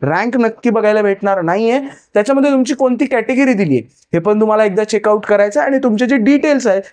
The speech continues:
ते एकदा तुम्हाला नक्की व्हेरीफाय करायचे आहेतच. जसाच रिझल्ट येईल तसंच आपल्या चॅनलवर आपण नक्कीच ते पोस्ट करणार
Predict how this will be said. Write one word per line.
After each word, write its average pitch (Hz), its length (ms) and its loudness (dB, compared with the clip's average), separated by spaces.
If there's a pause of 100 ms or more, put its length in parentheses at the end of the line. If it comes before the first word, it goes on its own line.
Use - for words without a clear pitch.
(140)
ते 247 80 4
एकदा 220 200 0
तुम्हाला 196 340 0
नक्की 185 340 -2
व्हेरीफाय 156 440 0
करायचे 143 560 0 (300)
आहेतच. 131 500 -2
जसाच 202 340 0
रिझल्ट 208 400 0
येईल 185 300 2 (300)
तसंच 202 220 0
आपल्या 180 300 0
चॅनलवर 202 440 0
आपण 185 280 -2
नक्कीच 180 480 -2
ते 202 80 0
पोस्ट 175 400 -4
करणार 151 340 0